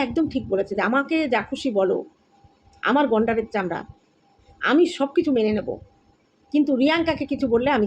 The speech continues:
ছেড়ে দেব না। রিয়াঙ্কা, তোমারও নিজের প্রতিবাদ নিজেই করতে হবে। আজকে মন্দিরা তোমাকে ভালোবাসে, তাই আজকে এই কথাটা বলেছে, কিন্তু এই প্রতিবাদটা তোমার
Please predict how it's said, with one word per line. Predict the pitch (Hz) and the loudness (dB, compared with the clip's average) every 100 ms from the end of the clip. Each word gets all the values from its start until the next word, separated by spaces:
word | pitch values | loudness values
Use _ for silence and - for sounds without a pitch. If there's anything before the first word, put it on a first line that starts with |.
| 208 | 0
ছেড়ে | 202 - | -2 -2
দেব | - - | -6 -10
না। | - - - - _ _ _ _ - - - 185 | -14 -16 -18 -20 _ _ _ _ -20 -20 -6 0
রিয়াঙ্কা, | 254 254 240 214 190 | 2 2 0 0 0
তোমারও | 208 226 233 214 196 | 0 0 2 2 2
নিজের | 220 240 220 | 2 0 0
প্রতিবাদ | 214 220 220 214 202 | 0 0 0 0 -2
নিজেই | 220 269 262 | 2 0 0
করতে | 220 202 | -4 -4
হবে। | 180 - - - _ _ - | -4 -6 -10 -18 _ _ -6
আজকে | 190 233 | -2 2
মন্দিরা | 254 208 254 262 226 | 2 2 2 0 -2
তোমাকে | 202 190 | -4 -4
ভালোবাসে, | 180 190 208 208 294 359 - - - - _ - | -4 -4 -2 -2 -4 -6 -18 -20 -20 -20 _ 0
তাই | 269 294 | 2 4
আজকে | 254 226 220 | 2 2 2
এই | 220 | 2
কথাটা | 202 220 | -2 -2
বলেছে, | 185 180 180 190 | 0 -2 -2 0
কিন্তু | 220 | 0
এই | 220 | 0
প্রতিবাদটা | 254 302 285 285 294 262 | -2 -4 -4 -4 -4 0
তোমার | 302 | 0